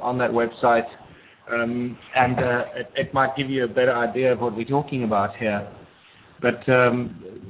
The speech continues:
in essence, the, you know, j-, just to, to kick off with what you mentioned, the Ubuntu, um, Ubuntu, um, philosophy and, and social structure that I've been promoting now since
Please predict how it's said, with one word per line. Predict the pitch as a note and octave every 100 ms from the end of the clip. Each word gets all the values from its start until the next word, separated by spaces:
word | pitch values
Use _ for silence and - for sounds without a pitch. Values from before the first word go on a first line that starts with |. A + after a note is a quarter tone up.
| -
in | C#3 C#3+
essence, | E3 E3 C#3+ C3 -
the, | C3+ C3+ B2+ B2 - - -
you | C3+ B2+
know, |
j-, | A2 -
just | - D3
to, | - C#3 A2+ -
to | C#3
kick | E3 D#3
off | C#3+ -
with | C3 B2
what | B2+ -
you | C3
mentioned, | B2+ D3+ - A#2+
the | A#2
Ubuntu, | A#2 A2+ C3+ C#3+ - C3+ B2 A#2+ - - _ -
um, | A#2 A#2 A#2 A2+ - -
Ubuntu, | B2+ A#2+ C#3 C#3+ C#3 B2+ B2 B2 -
um, | G#2+ G#2+ G#2+ G#2 -
philosophy | C3+ B2+ C#3 D3 - B2 A#2
and, | A2 A2
and | - A2+ A2
social | - C3+ B2+ C3+ A#2+ -
structure | - - - C3+
that | A2+ A2+
I've | A2+
been | A2 A2+ G#2+ - - _ _ _
promoting | C3+ C3 B2+ C3 B2
now | A#2 A#2 A2+
since | A#2+